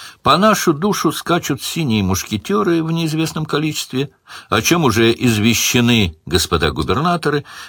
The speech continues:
Вот я и решил, что нам гораздо приличнее будет щеголять в мушкетерской форме. Пока догадаются. Насколько я помню, за этакое самозванство по закону что-то суровое полагается.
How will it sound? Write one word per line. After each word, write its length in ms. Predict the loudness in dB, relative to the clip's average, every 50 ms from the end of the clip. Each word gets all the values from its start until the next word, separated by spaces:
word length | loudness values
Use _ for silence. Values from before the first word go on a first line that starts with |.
| -2 2
Вот 220 | 2 2 2 2
я 140 | 2 2 2
и 80 | 2
решил, 500 | 2 0 -2 -2 -2 0 0 2 0 0
что 320 | -2 -4 -6 -4 -2 -2 -2
нам 320 | 0 0 0 0 0 0
гораздо 500 | 0 0 0 0 2 0 0 0 -2 -2
приличнее 760 | -2 -2 -2 -2 -2 -2 -4 -4 -4 -4 -6 -4 -4 -4 -2
будет 260 | -2 -2 -2 -2 -2 -2
щеголять 800 | -2 -2 0 0 0 2 2 2 4 4 4 2 2 -2 -10 -18 _
в 180 | -2 0 0 2
мушкетерской 1000 | 2 2 2 2 0 0 0 -2 0 0 0 0 2 0 -2 -4 -2 -2 -2 -2
форме. 500 | -2 -4 -4 -4 -4 -4 -6 -8 -10 -12 _ _ _
Пока 600 | -2 2 2 2 2 0 0 2 4 4 4 4
догадаются. 920 | 2 0 0 0 0 0 0 0 2 2 2 2 0 -2 -4 -4 -6 -6 -8 -10 -16 -16 -14 -14 -14 -14 -10 -6
Насколько 600 | -4 0 2 2 2 4 4 2 2 4 2 2
я 300 | 2 4 4 4 4 2
помню, 460 | 2 0 0 0 2 0 -2 -2 -2 -6 _ _ _ _ -20 -20 -20 _ _ _ _ -4
за 280 | 0 2 2 2 0 2
этакое 560 | 0 0 2 2 -2 -2 2 2 4 4 4
самозванство 920 | 2 0 0 0 0 0 0 0 0 0 2 2 0 -2 -4 -2 -2 -2 -2
по 160 | -2 -4 -2
закону 480 | -2 -2 -4 -2 -4 -4 -4 -4 -4 -6
что-то 320 | -6 -6 -8 -6 -6 -6
суровое 440 | -4 -2 -2 0 0 2 2 2 0
полагается. 600 | 0 -2 -2 -2 -2 -2 -4 -4 -8 -10 -14 -16